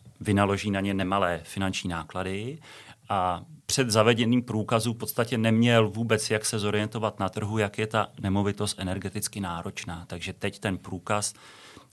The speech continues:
dává všem kupujícím v podstatě právo na to, nahlédnout a porovnat si různé objekty a srovnávat jejich energetickou náročnost. A to je taky cíl těch tedy průkazů. A v dnešní složité době z pohledu energií samozřejmě tento průkaz se dává,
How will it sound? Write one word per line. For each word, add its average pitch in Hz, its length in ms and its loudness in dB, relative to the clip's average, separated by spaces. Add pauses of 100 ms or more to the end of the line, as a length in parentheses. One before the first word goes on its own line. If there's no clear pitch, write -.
dává 95 580 4
všem 90 240 -2
kupujícím 101 640 -4
v 92 80 -10
podstatě - 360 -6
právo 87 400 -6
na 80 120 -8
to, 113 280 -2
nahlédnout 101 800 -2
a - 60 -8
porovnat 95 460 -4
si - 100 -10
různé 92 320 -8
objekty 101 600 -8 (300)
a - 80 -10
srovnávat 92 680 -4
jejich 87 200 -10
energetickou 87 640 -12
náročnost. 95 800 -10
A - 100 -14
to - 140 -8
je 92 80 -4
taky 90 260 -12
cíl 90 240 -10
těch - 200 -18
tedy 85 200 -14
průkazů. 92 480 -14 (640)
A 104 80 2
v 92 60 2
dnešní 113 640 6 (260)
složité 117 560 4
době 95 360 4
z 117 60 -2
pohledu 104 400 -2
energií 104 500 0
samozřejmě 98 500 -2
tento 98 260 -4
průkaz 101 420 -6
se - 80 -6
dává, 95 360 -4